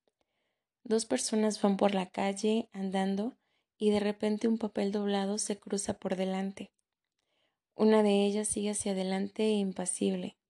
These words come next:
El otro sigue el papel con la mirada. Lo coge y al desdoblarlo se da cuenta de que era un billete de quinientos euros.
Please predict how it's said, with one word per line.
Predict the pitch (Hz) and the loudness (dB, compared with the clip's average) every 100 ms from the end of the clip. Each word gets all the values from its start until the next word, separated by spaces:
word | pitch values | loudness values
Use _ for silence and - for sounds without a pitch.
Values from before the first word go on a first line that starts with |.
| _ _ _ _ _ - | _ _ _ _ _ -2
El | 202 | 0
otro | 202 208 208 | 2 2 2
sigue | - 202 202 208 196 | 2 2 4 4 4
el | 190 | 2
papel | 180 - - 208 226 - | -2 -8 -4 -4 -4 -4
con | 208 | -4
la | 190 | -2
mirada. | 180 185 196 202 - _ _ _ _ _ _ _ _ | -4 -4 -6 -8 -12 _ _ _ _ _ _ _ _
Lo | - 202 202 | 0 0 2
coge | 226 226 - 226 233 - _ | 4 4 2 0 0 -4 _
y | 208 | -2
al | 196 196 | 0 2
desdoblarlo | 196 - 196 214 214 220 254 | 0 0 2 6 6 6 4
se | - | 2
da | 214 214 | 0 0
cuenta | - 214 214 208 220 | -2 -2 -2 0 -2
de | 208 | -2
que | - | -2
era | 202 202 | 0 2
un | 214 | 0
billete | 214 214 - 220 220 | 0 -2 -2 -4 0
de | 233 214 | 0 0
quinientos | - 196 190 190 - - | -2 0 0 -2 -6 -6
euros. | 190 185 190 190 - | -4 -4 -6 -6 -8